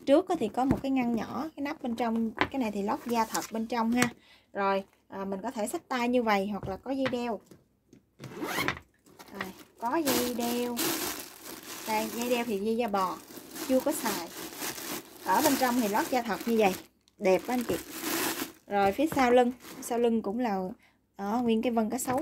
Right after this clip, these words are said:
này. Những chiếc túi rất là xịn sò luôn anh chị nha. Da cá sấu là được mệnh danh là vua của những cái loài da. Đấy. Rồi, như vậy ha. Quá đẹp.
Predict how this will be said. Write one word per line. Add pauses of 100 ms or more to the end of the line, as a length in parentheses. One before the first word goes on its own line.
này. (480)
Những
chiếc
túi
rất
là
xịn
sò
luôn
anh
chị
nha. (120)
Da
cá
sấu
là (280)
được
mệnh
danh
là
vua
của
những
cái
loài
da. (1300)
Đấy. (720)
Rồi, (640)
như
vậy
ha. (720)
Quá
đẹp.